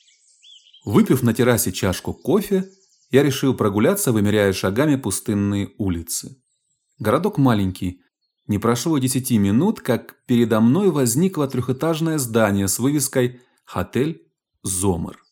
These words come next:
На площадке перед входом на двухметровом постаменте возвышался еще не накрытый беломраморный бюст Чехова. Напротив, опираясь на трость,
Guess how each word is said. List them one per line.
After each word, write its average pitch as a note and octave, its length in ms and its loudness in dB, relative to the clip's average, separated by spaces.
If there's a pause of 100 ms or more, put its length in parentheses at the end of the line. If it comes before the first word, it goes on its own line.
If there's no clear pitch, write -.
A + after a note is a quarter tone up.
(720)
На A2 140 2
площадке C3 760 -2 (260)
перед B2 240 2
входом D3+ 540 0 (260)
на A2 120 0
двухметровом D3 760 0 (100)
постаменте C3+ 880 2
возвышался A#2+ 720 0
еще B2 280 0
не B2 100 4
накрытый C#3 500 0
беломраморный A2 920 0
бюст F#2+ 440 -4 (160)
Чехова. F#2+ 640 -6 (640)
Напротив, G#2 680 0 (260)
опираясь C#3 540 2
на A2+ 100 2
трость, F3 460 -2